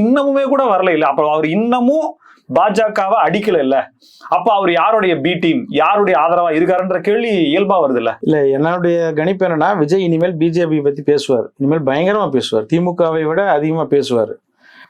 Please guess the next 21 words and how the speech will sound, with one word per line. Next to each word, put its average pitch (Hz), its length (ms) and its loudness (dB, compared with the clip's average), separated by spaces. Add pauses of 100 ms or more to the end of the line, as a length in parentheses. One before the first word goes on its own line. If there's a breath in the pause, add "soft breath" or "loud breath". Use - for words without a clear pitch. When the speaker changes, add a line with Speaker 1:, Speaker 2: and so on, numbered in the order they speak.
(120)
Speaker 2:
ஆ, 135 300 0
சி 196 180 -2
பி 180 120 0
ஐ 170 80 0
என்கொயரியில 170 320 0
எதிர்கொண்டு 160 540 0
வந்ததுக்கு 147 260 0
பிறகு 160 480 0
அவர் 151 280 2
அப்படி 139 180 0
பேசும்போது 170 560 0
மக்கள்கிட்ட 170 340 -2
என்ன 151 300 0
ஆகும்னா, 160 280 0 (400 soft breath)
"ஓ, 165 240 0
அவர் 156 320 -2
பி 175 100 2
ஜே 170 160 0
பியை 151 200 0
கடுமையாக 151 420 0
எதிர்க்கிறார்" 143 580 2